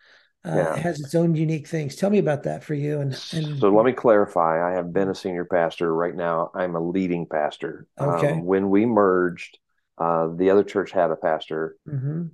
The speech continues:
Speaker 2: Our church had a pastor, and we have come together and we've created a leading pastors team uh, so we're really elder-led in the sense that it's, uh, it's a, we are, it, our leadership structure is built on plurality.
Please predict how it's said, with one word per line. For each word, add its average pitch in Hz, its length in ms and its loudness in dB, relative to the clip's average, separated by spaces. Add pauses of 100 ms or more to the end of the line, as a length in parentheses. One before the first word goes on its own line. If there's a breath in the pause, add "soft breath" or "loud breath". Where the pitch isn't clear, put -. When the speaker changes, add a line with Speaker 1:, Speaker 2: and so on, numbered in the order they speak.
(140)
Speaker 2:
Our 90 160 2
church - 240 -6
had 82 140 2
a - 40 -2
pastor, 80 640 -6
and 90 160 -2
we 92 80 -2
have 87 120 -4
come 92 200 -2
together 85 380 0
and 85 200 -8
we've 87 200 -4
created 87 440 2
a 80 60 0
leading 90 400 -2
pastors 82 520 -6
team 82 460 -8 (600 soft breath)
uh, 82 180 2
so - 220 4
we're 107 260 6
really 101 460 4
elder-led 85 920 0 (380)
in 92 120 -4
the 87 80 -6
sense 87 460 -4
that 80 380 0
it's, - 460 -4 (100)
uh, 87 360 0
it's 98 160 -2
a, 85 180 2 (480)
we 104 240 2
are, 90 240 2 (200)
it, - 300 0 (200)
our 104 160 2
leadership 101 500 0
structure 85 720 -2
is 90 200 0
built 90 340 2
on 85 120 -2
plurality. 85 720 0